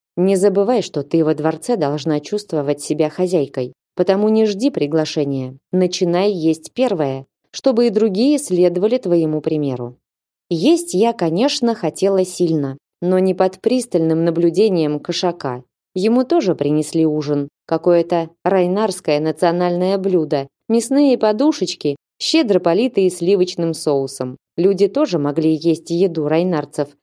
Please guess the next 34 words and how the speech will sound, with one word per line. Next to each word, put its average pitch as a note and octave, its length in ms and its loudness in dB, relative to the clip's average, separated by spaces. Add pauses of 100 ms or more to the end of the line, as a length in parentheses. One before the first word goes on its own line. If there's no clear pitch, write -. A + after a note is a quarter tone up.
(100)
заранее A3 520 2
приняв G3 460 0
мультиблок, G#3 800 0 (200)
а D3 140 -4
особо C#3+ 340 -4
стойкие F3+ 680 -2 (120)
и B3 160 2
вовсе F#3 440 0
без D#3+ 240 2
лишних F3+ 460 -2
препаратов, D#3 640 -2 (180)
приучив D4 500 0
организм F#3+ 720 0
к - 100 -2
инопланетной F#3+ 800 0
пище. C#3+ 520 -4 (360)
Но A3 160 2
я A#3+ 240 2
не A3 140 2
собиралась G#3+ 640 0
даже G3+ 320 2
пробовать G3 800 0
то, G#3+ 180 2
что F3 180 -4
заказал D#3 480 -2
себе D#3 320 -2
Тенза, C3 540 -6 (200)
и B3+ 100 2
вообще G3+ 460 0
старалась E3+ 500 -2
на D3+ 60 -2
него D3 240 0
не E3 120 0
смотреть. C#3 600 -8